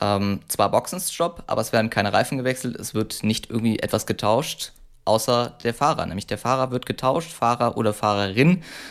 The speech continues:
sind, äh, eben dabei, die sich ein Auto teilen werden und dann eben sechzig Minuten dann diese Rennen bestreiten werden. Dann gibt es zur Rennmitte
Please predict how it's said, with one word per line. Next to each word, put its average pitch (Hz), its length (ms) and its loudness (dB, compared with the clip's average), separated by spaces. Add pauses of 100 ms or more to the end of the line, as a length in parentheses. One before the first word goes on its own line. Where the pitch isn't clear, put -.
sind, - 580 -2
äh, 113 340 2 (300)
eben 117 440 4 (300)
dabei, 110 480 2
die 120 280 2
sich 113 340 -4
ein 104 140 2
Auto 104 220 2
teilen 110 360 0
werden 123 320 4 (400)
und 110 320 2
dann 107 220 4
eben 107 360 4
sechzig 117 380 0
Minuten 113 720 6 (180)
dann 104 420 0 (340)
diese 104 240 0
Rennen 104 160 2
bestreiten - 580 -2
werden. 107 380 2
Dann 98 320 2
gibt - 260 -4
es - 300 0
zur 101 120 -2
Rennmitte 110 480 4